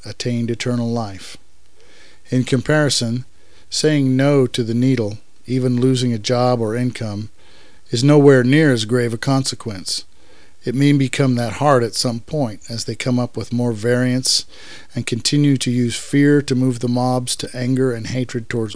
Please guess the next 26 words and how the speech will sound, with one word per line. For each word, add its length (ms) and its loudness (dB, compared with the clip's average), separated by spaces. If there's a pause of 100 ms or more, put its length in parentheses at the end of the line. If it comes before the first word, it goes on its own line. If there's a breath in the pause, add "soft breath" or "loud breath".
all 320 4
who 120 -2
refuse 520 -4
the 100 -8
needle. 400 -4 (920 loud breath)
Those 340 6
who 120 4
by 200 2
mental 380 2
incapacity 800 0
or 160 0
age 480 2
have 220 -2
no 140 0
choice 680 -2 (100)
but 120 -2
are 80 0
compelled 580 0
and 180 0
made 280 0
to 100 -6
receive 420 -2
it 100 0
against 380 -2
their 140 2
will 420 2